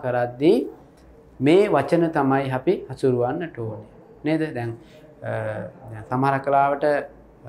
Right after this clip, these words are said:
ධර්මය කියනවා නෙවෙයි, ධර්මය වදාරනවා. නැත්නම් ධර්මය දේශනා කරනවා. නේද? බලන්නකෝ. කොච්චර සුන්දරද වචනද කියලා. ඒ නිසා එහෙනම් අන්නේ වචන එදා මීට අවුරුදු දෙදාස්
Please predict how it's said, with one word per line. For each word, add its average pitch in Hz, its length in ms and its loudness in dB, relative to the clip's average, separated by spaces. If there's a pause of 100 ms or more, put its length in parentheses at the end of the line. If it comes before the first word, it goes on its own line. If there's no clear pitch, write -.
(320)
ධර්මය 165 520 4
කියනවා 175 460 2
නෙවෙයි, 139 220 2
ධර්මය 156 400 4
වදාරනවා. 147 880 4 (560)
නැත්නම් 131 200 -2
ධර්මය 156 360 6 (160)
දේශනා 170 580 6
කරනවා. 120 580 -4 (440)
නේද? 208 220 2
බලන්නකෝ. 180 520 0 (2250)
කොච්චර 160 300 0
සුන්දරද 156 560 0
වචනද 160 420 0
කියලා. 156 260 -2
ඒ 180 60 6
නිසා 143 300 2 (320)
එහෙනම් 175 380 2 (380)
අන්නේ 185 440 6
වචන 147 400 4
එදා 151 400 4 (500)
මීට 151 260 0
අවුරුදු 165 420 4
දෙදාස් 151 420 4